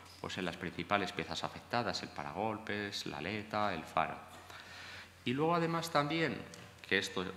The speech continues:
no lo vemos, no lo podemos apreciar en los vídeos, pero también se produce una modificación de los elementos mecánicos y también se ven afectados. De tal manera que vemos que el coste en materiales, pues casi, eh, es, mm, eh,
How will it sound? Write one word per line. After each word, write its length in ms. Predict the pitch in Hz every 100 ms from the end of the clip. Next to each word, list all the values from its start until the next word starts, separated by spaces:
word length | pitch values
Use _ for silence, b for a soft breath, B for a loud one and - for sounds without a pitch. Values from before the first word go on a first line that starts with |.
| -
no 240 | 90 90 98
lo 100 | 98
vemos, 360 | 107 104 95
no 100 | 98
lo 60 | 98
podemos 340 | - 98 98
apreciar 380 | 101 95 90 104
en 80 | 113
los 180 | 127 127
vídeos, 300 | 139 139 139
pero 200 | 117 117
también 280 | 117 120 123
se 100 | 123
produce 640 | 117 127 131 110 90 -
una 240 | 107 110
modificación 880 | 117 110 107 110 107 101 - 131 101
de 100 | 87
los 220 | 80 82
elementos 440 | 85 80 95 98 110
mecánicos 600 | 113 127 127 117 123 -
y 40 |
también 300 | 101 95 110
se 180 | 110 104
ven 180 | 110 110
afectados. 580 | - 82 - 76 62 - B B B B -
De 80 | -
tal 160 | 113
manera 260 | 117 120 127
que 120 | 120
vemos 260 | 117 120 -
que 80 | 92
el 100 | -
coste 240 | 104 -
en 80 | 101
materiales, 680 | 98 98 104 127 107 - - B B -
pues 140 | -
casi, 240 | - 98 - - - - -
eh, 220 | - -
es, 180 | - -
mm, 40 | 85 80 78 73
eh, 500 | - - - - -